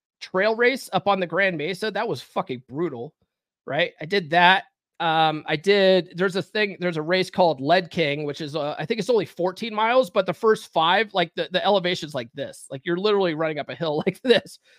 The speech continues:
It's fucking insane, right? And then on the backside, when you go down, you're ro-, you're running on rocks and stuff, right? It's, it's, it's a brutal race. Uh, so I did that. It, so I did all that stuff, and then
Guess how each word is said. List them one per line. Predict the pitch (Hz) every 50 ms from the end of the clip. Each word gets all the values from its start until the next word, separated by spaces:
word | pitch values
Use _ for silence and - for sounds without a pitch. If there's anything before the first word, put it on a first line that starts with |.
| _ _
It's | _ -
fucking | - - 220 - - 247 202 175 160
insane, | 147 127 - - - 196 175 135 101 - _ _ _ _ _ _ _ _ _ _
right? | - 139 156 180 - - _ _ _ _ _ _ _ _ _ _ _ - -
And | 202 214
then | 240 240 233
on | 208 202
the | 175
backside, | 135 - 180 180 214 240 - - 202 196 185 175
when | 170 175
you | 165
go | 156 175 165
down, | 147 175 202 220 208 180
you're | 156 151
ro-, | 143 160 180 185 185 -
you're | 202 185 170
running | 156 160 185 196 196 196 180
on | 160 143 127
rocks | 127 135 147 160 170 - - -
and | 151 131 123
stuff, | - - 120 104 85 85 - _ _ -
right? | 143 139 135 147
It's, | 165 156 - - - - - _
it's, | 170 170 165 - - - -
it's | 180 180 -
a | 165
brutal | - - 175 196 196 185 175 156
race. | 147 156 147 123 107 87 - - - - _ 185
Uh, | 147 139 139
so | 139 - 160
I | 160
did | 185 220 190 151
that. | 170 175 175 180 175 156 - _ _ -
It, | 170 170 - _
so | - -
I | 180 185
did | 180 254 262
all | 240 240 233
that | 208 214 196 -
stuff, | - - - 220 202 196 185 160 - _ _ _
and | - 175 165 175
then | 196 208 214 202 190 180 170 165